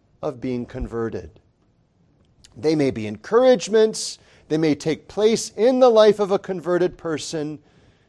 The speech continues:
But the only way of knowing whether it is one is converted or not is by the light of the inspired Word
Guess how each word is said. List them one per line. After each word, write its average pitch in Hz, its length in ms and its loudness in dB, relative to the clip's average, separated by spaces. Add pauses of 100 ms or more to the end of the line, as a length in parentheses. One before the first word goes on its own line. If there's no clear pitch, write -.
(160)
But 175 340 0
the 180 180 0 (120)
only 240 600 6
way 208 440 6
of 175 180 2
knowing 170 800 2 (600)
whether 175 460 4
it 175 80 4
is 156 240 2
one 147 240 -2
is 170 160 -2
converted 156 520 -4
or 143 160 0
not 127 420 -2
is 123 240 -6
by 143 480 -2
the 156 140 -2
light 107 600 -8 (440)
of 117 120 -14
the 127 120 -10
inspired 127 840 -4
Word 98 460 -6